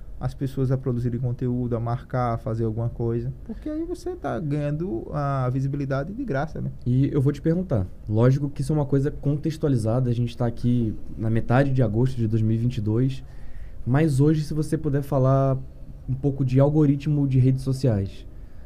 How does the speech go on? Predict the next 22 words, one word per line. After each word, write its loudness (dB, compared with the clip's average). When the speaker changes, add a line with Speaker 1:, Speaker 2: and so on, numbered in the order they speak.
Speaker 2:
vamos -8
falar 2
de, -2
sei -2
lá, -2
Instagram, 0
TikTok 0
e 6
YouTube. -2
Como 2
é 0
que 0
elas, 0
vamos 2
botar 2
assim, 0
pensam 2
pra 2
mostrar 2
o 2
seu 2
conteúdo? 0